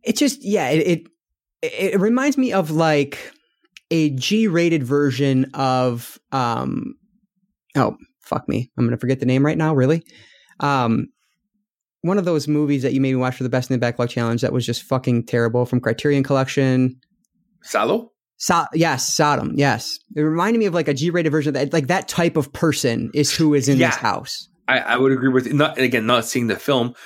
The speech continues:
Speaker 2: but yes, I, I agree with you with, uh, from what I know about the film.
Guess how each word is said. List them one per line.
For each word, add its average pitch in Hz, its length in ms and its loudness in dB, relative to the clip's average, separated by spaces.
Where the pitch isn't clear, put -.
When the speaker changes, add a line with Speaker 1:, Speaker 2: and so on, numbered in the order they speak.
Speaker 2:
but 113 160 0
yes, 131 340 0
I, 117 140 2
I 117 160 0
agree 120 240 2
with 123 260 2
you 120 120 4
with, 107 420 0
uh, 95 160 2
from 95 180 -6
what 101 120 -2
I 92 40 -2
know 98 100 -2
about 85 200 -6
the - 80 -16
film. - 220 -14